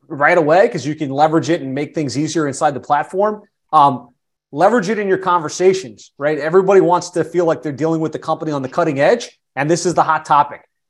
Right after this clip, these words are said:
Create content about this, create videos about it, say that you've got it built into your strategy and the SaaS that you've got a-, available, um, and you'll, you'll be able to take advantage of that in both ways.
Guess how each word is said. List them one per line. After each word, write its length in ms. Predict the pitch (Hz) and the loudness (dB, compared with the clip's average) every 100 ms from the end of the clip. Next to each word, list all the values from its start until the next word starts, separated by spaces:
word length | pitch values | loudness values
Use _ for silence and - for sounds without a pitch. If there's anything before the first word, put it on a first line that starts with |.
| _ | _
Create 240 | 165 180 180 | -4 -2 -2
content 400 | 160 160 175 160 | -4 -2 -2 0
about 320 | 165 160 160 | 4 4 4
this, 240 | 156 143 | -2 -2
create 340 | - 175 147 123 | -6 -4 -4 -2
videos 400 | 151 156 160 135 | -2 2 0 0
about 300 | 143 147 151 | 2 4 4
it, 180 | 147 - _ | -2 -8 _
say 220 | - 180 | -4 -2
that 160 | 165 165 | -2 -2
you've 100 | 131 | 2
got 160 | 190 | 4
it 140 | 196 156 | 4 0
built 200 | 151 165 | -2 -2
into 200 | 139 135 | -6 -6
your 160 | 135 | -10
strategy 1040 | - - - 156 165 170 139 165 160 160 - - | -10 -10 -2 2 4 4 2 0 0 -2 -10 -10
and 180 | 139 | -6
the 60 | 131 | -6
SaaS 380 | - 165 165 160 | -4 0 0 -2
that 160 | 151 | -6
you've 100 | 165 | -2
got 220 | 135 156 156 | 4 6 6
a-, 120 | 156 | 4
available, 560 | 135 156 170 175 185 190 _ - | 0 0 0 0 -2 -4 _ -2
um, 240 | 143 127 | 0 0
and 120 | 147 156 | -4 2
you'll, 160 | 175 | 2
you'll 100 | 160 | 2
be 140 | 139 180 | 0 0
able 140 | 160 | -2
to 80 | 143 | -6
take 200 | - - | -10 -12
advantage 400 | 127 143 151 120 | -8 -4 -4 -4
of 120 | 127 | -2
that 240 | 135 135 | -2 -2
in 180 | 139 131 | -4 -6
both 320 | 117 156 165 | 0 0 0
ways. 480 | 135 123 113 110 - | -2 -2 -4 -8 -16